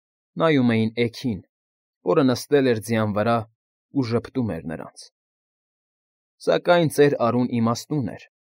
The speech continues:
սիրո գործերում ոչ պակաս իմաստուն, քան մարտերում։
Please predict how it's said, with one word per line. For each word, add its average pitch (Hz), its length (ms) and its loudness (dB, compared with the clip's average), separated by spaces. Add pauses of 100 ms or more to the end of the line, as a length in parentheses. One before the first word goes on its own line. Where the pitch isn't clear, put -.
(520)
սիրո 139 360 4
գործերում 131 560 2
ոչ 156 220 2
պակաս 104 420 -4
իմաստուն, 92 480 -8 (460)
քան 208 200 -4
մարտերում։ 107 540 -2